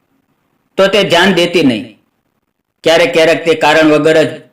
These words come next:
મધુબેનના કરેલા કામમાં ભૂલો કાઢવા લાગતી. "તમારાથી કંઈ વ્યવસ્થિત કામ થતું નથી, તો મહેરબાની કરીને કંઈ કામ ન કરો." મધુબેનને તકલીફ થતી, પરંતુ તે દીકરાના લીધે ચૂપ રહેતા.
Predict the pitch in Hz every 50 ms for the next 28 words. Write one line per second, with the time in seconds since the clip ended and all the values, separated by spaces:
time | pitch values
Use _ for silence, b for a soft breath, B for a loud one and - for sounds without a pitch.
0 | - 139 147 160 147 185 180 170 170 180 185 180 160 160 - 156 160 165 175 170
1 | 160 - - 139 143 160 165 160 147 - 127 139 151 165 151 156 135 131 131 139
2 | 135 127 123 117 117 120 117 - 110 - _ _ _ _ _ _ _ _ _ _
3 | _ _ _ _ _ _ _ _ _ _ _ _ _ _ _ _ _ _ _ _
4 | _ _ _ _ _ _ - 165 180 202 214 226 226 226 233 220 220 220 220 220
5 | 185 180 180 190 202 196 - 220 208 208 - 185 180 196 196 - - 156 - 180
6 | 165 160 147 123 - 120 107 107 - - _ _ _ _ - 165 147 151 160 165
7 | 170 170 175 180 185 185 165 175 180 165 175 175 175 160 156 170 160 156 - 156
8 | 151 156 156 151 147 143 139 - 120 110 104 - - - _ _ _ _ _ _
9 | _ _ _ _ _ _ _ _ _ _ _ _ _ _ _ _ - 139 135 170
10 | 170 160 165 165 170 170 170 - - 139 - 170 165 165 - 170 151 131 - 131
11 | 113 101 123 113 _ _ _ _ _ _ _ _ _ - 160 175 175 175 175 180
12 | 165 139 160 147 147 143 147 147 175 165 170 165 165 156 147 143 143 143 170 156
13 | - - 147 143 139 123 123 117 113 117 117 117